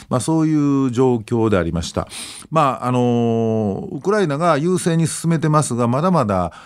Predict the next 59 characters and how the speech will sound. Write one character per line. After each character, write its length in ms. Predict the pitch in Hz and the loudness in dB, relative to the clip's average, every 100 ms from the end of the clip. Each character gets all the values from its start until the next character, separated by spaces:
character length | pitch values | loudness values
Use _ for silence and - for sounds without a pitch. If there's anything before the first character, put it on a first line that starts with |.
| - | -10
あ 140 | - 104 | -2 2
の、 720 | 104 101 98 95 95 95 101 | 2 2 2 0 0 -2 0
ロ 120 | 123 | 0
シ 140 | 131 151 | 2 0
ア 80 | 104 | 2
か 100 | 90 | 0
ら 120 | 87 | 0
近 260 | - 165 | -2 0
い 140 | 131 95 | 0 0
で 100 | 95 | -2
す 100 | - | -6
か 120 | 80 | -6
ら、 320 | 113 117 95 - - - | -2 0 -2 -8 -20 -8
え、 80 | 120 | -2
も 120 | 175 | 0
し 140 | - | 2
ロ 120 | 120 120 | 0 2
シ 100 | 139 | 2
ア 40 | |
が 80 | 110 | 2
も 180 | 110 139 | 2 0
う 40 | |
一 80 | 143 | 0
回 140 | 156 | -2
入 140 | 120 104 | 0 0
っ 40 | |
て 140 | 87 107 | 0 -2
き 80 | |
た 120 | 107 98 | 0 0
ら、 280 | 92 90 | 2 0
そ 120 | 95 107 | 0 -2
の 80 | |
国 180 | 104 127 | 0 0
境 100 | 131 | 0
の 60 | 120 | 2
町 220 | 117 104 | 0 0
は 80 | 87 | 0
ま 140 | 101 | 0
た 160 | 92 90 | 0 0
や 140 | 104 | 0
ら 60 | 110 | 2
れ 100 | 107 | 2
ま 120 | 95 | 0
す 100 | - | -2
の 140 | 87 | -4
で、 260 | 82 107 95 - - | 0 0 0 -6 -8
え、 120 | - 107 | -2 0
人 180 | - 143 | 0 0
々 200 | 98 101 | 2 0
は 60 | |
ず 240 | 95 123 131 | 0 -2 -2
っ 20 | |
と 140 | - | 0
逃 140 | 98 104 | 0 2
げ 380 | 117 110 - - | 0 -2 -6 -8
た 180 | 104 | -4
ま 140 | 92 101 | 0 2
ま 160 | 98 | 0
で、 300 | 92 156 110 | 0 0 0